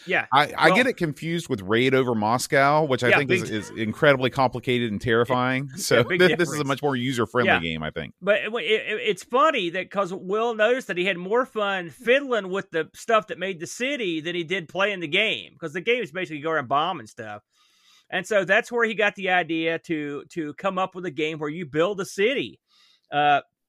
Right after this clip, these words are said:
Speaker 1: and so, and he, off he went. So he started building this game here. Well, he built the game,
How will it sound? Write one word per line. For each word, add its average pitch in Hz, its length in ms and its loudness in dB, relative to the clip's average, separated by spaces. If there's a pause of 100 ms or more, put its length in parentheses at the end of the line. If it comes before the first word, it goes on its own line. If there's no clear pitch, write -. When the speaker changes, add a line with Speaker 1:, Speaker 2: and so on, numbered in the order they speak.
Speaker 1:
and 175 180 -2
so, 202 320 0
and 156 140 -2
he, - 160 -4
off 214 300 4
he 226 120 -6
went. 208 400 -2
So 196 160 -6
he 202 220 -6
started 202 380 -2
building 165 240 2
this 196 160 -6
game 269 360 0
here. 131 280 -4
Well, 170 260 2 (580)
he 233 120 -4
built 349 320 0
the 233 80 -2
game, 180 560 -2